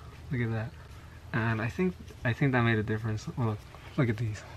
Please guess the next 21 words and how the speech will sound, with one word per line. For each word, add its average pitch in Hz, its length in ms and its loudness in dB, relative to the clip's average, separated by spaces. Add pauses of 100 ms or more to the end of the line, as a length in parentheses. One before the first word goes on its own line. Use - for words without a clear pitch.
(3000)
This 131 160 10
is 120 60 6
without 117 460 6
the, 107 260 2 (3250)
so 110 200 0 (200)
a 131 40 4
little 151 180 8
bit 123 180 6
better, 117 340 4 (180)
you 123 60 4
know. 123 140 4 (920)
Got 135 220 8
all 131 200 10
of 131 60 8
'em, 147 260 8 (520)
and 117 520 6 (560)
one 127 200 8
of 131 100 8
'em 131 320 6
is 117 160 2
not 113 420 2